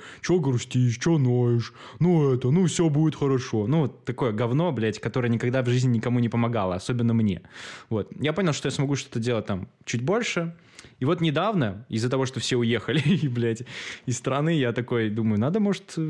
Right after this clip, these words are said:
чё-то ещё посмотреть, ну, как бы, по-, чё вообще мне нравится делать? И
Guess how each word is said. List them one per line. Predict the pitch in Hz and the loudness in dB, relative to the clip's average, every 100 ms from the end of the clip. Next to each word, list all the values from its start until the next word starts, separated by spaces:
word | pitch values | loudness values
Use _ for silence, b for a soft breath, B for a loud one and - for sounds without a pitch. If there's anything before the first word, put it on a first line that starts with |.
| 147 | -4
чё-то | - 175 156 | -6 -4 -2
ещё | 135 185 | -2 -2
посмотреть, | 214 - 151 127 120 | -2 -2 -2 0 -2
ну, | 123 | -2
как | 113 104 | 0 0
бы, | 101 95 _ | 0 -2 _
по-, | 120 110 123 | -4 -4 -4
чё | 208 233 | -2 0
вообще | 170 165 | 0 0
мне | 139 | 0
нравится | 127 113 - | 0 -2 -4
делать? | 95 - - _ _ _ B B B B | -6 -8 -18 _ _ _ B B B B
И | 120 120 131 131 123 | -2 0 2 2 0